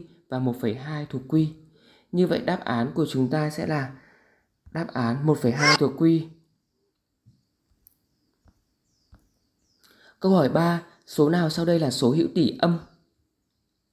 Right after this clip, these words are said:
Đáp án của chúng ta là âm mười hai phẩy năm phần năm. Câu hỏi bốn, với điều kiện nào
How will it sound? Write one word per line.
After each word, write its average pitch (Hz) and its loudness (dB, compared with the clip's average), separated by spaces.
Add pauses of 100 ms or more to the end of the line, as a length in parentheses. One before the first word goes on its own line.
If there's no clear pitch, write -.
(580)
Đáp 185 -2
án 135 -2
của 151 2
chúng 123 0
ta 156 0
là 127 -6 (240)
âm 160 0
mười 131 2
hai 156 -4 (580)
phẩy 131 -4
năm 135 -4 (360)
phần 123 2
năm. 143 0 (3500)
Câu 190 4
hỏi 165 4
bốn, 123 0 (320)
với 180 2
điều 202 6
kiện - -4
nào 135 -6